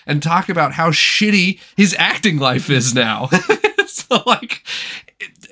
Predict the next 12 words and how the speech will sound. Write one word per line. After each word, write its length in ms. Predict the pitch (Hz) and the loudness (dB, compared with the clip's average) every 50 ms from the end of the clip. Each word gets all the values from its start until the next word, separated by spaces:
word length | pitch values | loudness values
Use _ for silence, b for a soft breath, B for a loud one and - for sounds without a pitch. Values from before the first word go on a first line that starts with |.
| _ - | _ -2
the 140 | 175 185 170 | 0 0 0
casting 560 | - 185 185 190 254 240 - - 240 202 165 | 0 0 0 2 0 0 -2 -2 -2 -2 0
choice 520 | - - 151 139 147 175 - - - - - | 0 0 0 0 0 0 0 -2 -4 -2 0
was 180 | 156 160 147 | 0 0 0
perfect 760 | 139 - - 147 175 226 208 - 131 139 151 - - - - | 0 -2 2 2 4 2 2 0 -4 -4 -6 -8 -14 -12 -6
because 360 | - 180 156 - 185 175 165 | -4 -2 0 2 0 0 0
it's 160 | 175 147 - | -2 -4 -4
literally 520 | 131 123 135 147 165 175 160 160 156 151 143 | -4 0 2 4 4 4 4 2 2 2 2
what 160 | 139 151 151 | 2 2 2
he's 180 | 151 143 127 113 | 2 2 2 2
going 320 | 127 135 175 196 160 139 | 2 2 2 4 2 0
through. 380 | - - 123 120 120 143 151 | -2 -4 -6 -4 -4 -4 -4